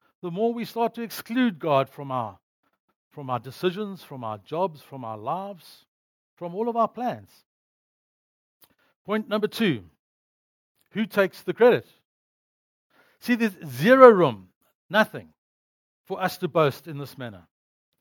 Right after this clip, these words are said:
What it means is that we're boasting in the fact that we've accomplished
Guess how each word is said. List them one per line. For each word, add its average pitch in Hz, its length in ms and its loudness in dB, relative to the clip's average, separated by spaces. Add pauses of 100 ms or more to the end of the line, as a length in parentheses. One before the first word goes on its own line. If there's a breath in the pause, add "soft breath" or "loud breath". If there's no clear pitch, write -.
(460)
What 214 140 2
it 233 100 4
means 214 260 2
is 185 40 -6
that 196 140 0
we're 196 120 -4
boasting 220 500 4
in 233 100 -2
the 220 80 0
fact - 340 -2
that 156 160 -6
we've 240 320 0
accomplished 170 600 -6